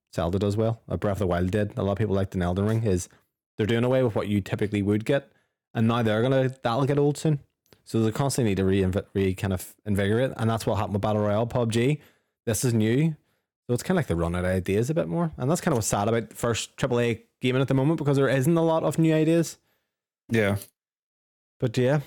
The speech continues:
Speaker 1: so that's, um, digital only gonna be the future. <laughs> For some reason, we went into that. Yeah. Uh, so item seven, Xbox formally appealed C M A decision. Oh my fucking God.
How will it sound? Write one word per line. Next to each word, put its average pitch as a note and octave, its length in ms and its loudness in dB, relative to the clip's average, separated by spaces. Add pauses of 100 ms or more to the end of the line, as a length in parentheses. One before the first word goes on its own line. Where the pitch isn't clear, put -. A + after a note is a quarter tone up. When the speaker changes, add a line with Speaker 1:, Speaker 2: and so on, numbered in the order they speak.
(140)
Speaker 1:
so - 180 0
that's, F#3 260 0
um, C#3+ 380 4
digital C3+ 360 2
only B2+ 180 2
gonna B2+ 160 2
be G#2 80 0
the - 60 -2
future. B2+ 360 0
<laughs> - 20 -6
For - 60 -2
some B2+ 180 0
reason, C#3+ 300 2
we A2+ 80 2
went G2+ 120 2
into G2 140 2
that. G#2 200 0 (840)
Yeah. A2+ 220 0 (1120)
Uh, A2+ 400 0
so D#3+ 140 0
item D#3 220 0
seven, C3 360 0
Xbox - 580 -2
formally C3 400 0
appealed A#2+ 580 0
C A#2+ 200 0
M A2 100 2
A G2+ 100 2
decision. G#2 540 2
Oh B2+ 100 0
my - 220 0 (300)
fucking C#3 340 -10
God. B2 240 -14